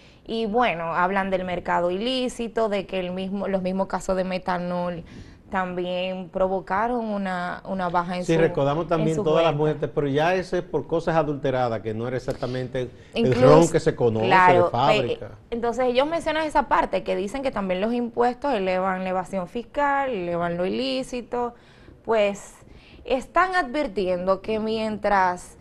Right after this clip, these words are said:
Speaker 1: eh, se le coloque más impuestos, pues
Speaker 2: Y eso
Speaker 1: la
Speaker 2: es
Speaker 1: industria está
Speaker 2: porque
Speaker 1: afectada.
Speaker 2: se supone que puede haber una reforma fiscal, que esa es una de las,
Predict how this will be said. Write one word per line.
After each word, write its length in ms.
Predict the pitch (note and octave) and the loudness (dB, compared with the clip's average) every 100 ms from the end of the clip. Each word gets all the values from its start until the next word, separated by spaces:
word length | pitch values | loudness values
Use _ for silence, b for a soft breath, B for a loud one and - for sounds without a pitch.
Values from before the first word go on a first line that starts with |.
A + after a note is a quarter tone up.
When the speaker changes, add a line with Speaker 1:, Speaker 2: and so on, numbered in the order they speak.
| B B - | B B -6
Speaker 1:
eh, 260 | F#3+ F3+ | -4 -4
se 120 | - | -4
le 140 | G#3 G3+ | -6 -4
coloque 320 | G#3 A3+ B3+ | -4 -4 -6
más 240 | A#3+ A#3+ | -6 -6
impuestos, 480 | A#3 G#3 G#3 G#3 G#3 - | -8 -6 -8 -8 -10 -8
pues 440 | F#3 F3 - - - | -8 -8 -16 -16 -4
Speaker 2:
Y 160 | C3+ | 2
eso 320 | D3+ - A3 G#3+ | 2 4 4 6
Speaker 1:
la 80 | |
Speaker 2:
es 40 | G3+ | 6
Speaker 1:
industria 260 | G3+ - E3+ | 4 4 4
está 80 | D#3+ | 4
Speaker 2:
porque 80 | D#3+ D#3 D3+ | 4 4 2
Speaker 1:
afectada. 160 | D3+ - | -2 -12
Speaker 2:
se 400 | - - C3+ C3 | -16 -6 -2 -2
supone 920 | - C3 - A#2 A#2+ C3+ D3+ D#3+ D3+ B2+ | -2 -6 -4 0 2 2 2 2 0 -2
que 120 | B2 | -4
puede 380 | - A#2+ C3 C3+ | -4 -2 -2 -2
haber 300 | B2 B2+ C3+ | -2 -2 -4
una 400 | C3 B2 A#2 A2+ | -6 -6 -6 -6
reforma 460 | A2 - A#2+ A#2 | -6 -6 -6 -6
fiscal, 440 | A#2+ A2 B2 A#2+ - | -10 -8 -4 -4 -4
que 200 | A#2+ A2+ | -2 -2
esa 160 | C#3+ | -2
es 100 | C3+ | -4
una 180 | C#3+ C#3 | -4 -2
de 80 | C#3 | -2
las, 300 | B2+ - | -4 -8